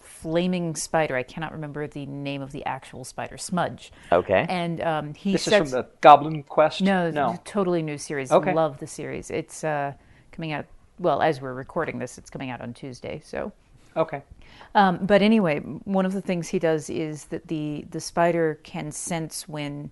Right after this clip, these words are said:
Speaker 1: supernatural things are coming for him, when he's in danger. And it gets very tense, and it fl-, it bursts into flame when it's nervous. So knowing that, he
Speaker 2: Right.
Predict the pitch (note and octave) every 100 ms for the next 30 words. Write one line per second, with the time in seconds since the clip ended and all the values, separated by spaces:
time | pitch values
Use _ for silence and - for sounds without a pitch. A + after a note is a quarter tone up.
0 | - - F#3 D#3+ D3+ - C#3+ C3 C#3+ C#3
1 | C#3 - C3+ B2+ - D3 - - - D3+
2 | D3+ C#3+ C#3 C#3 C#3+ - - - - -
3 | - E3 C#3+ - D3 F3+ F3 E3 F#3 C#3
4 | - - D3+ - - F3+ E3+ E3+ - E3
5 | D3+ - - C#3+ C#3+ - C4 F#3 C3+ -
6 | - C#3 - - - - - - - -
7 | F3+ D#3+ F#3 A#3 D4+ C4 F#3 D3+ C3 C3
8 | - - _ - G2+ G2 G2 -